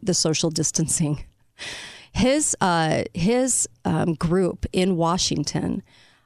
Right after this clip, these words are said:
um, were some of those that went to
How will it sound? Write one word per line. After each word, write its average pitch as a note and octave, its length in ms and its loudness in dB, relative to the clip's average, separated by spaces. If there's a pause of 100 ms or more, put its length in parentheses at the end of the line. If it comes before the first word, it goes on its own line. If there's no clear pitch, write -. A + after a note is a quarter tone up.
um, E3+ 420 2
were F#3 140 2
some A3 260 2
of F3+ 140 -2
those D#3+ 560 0
that D#3+ 360 0
went F#3 280 0
to - 180 -2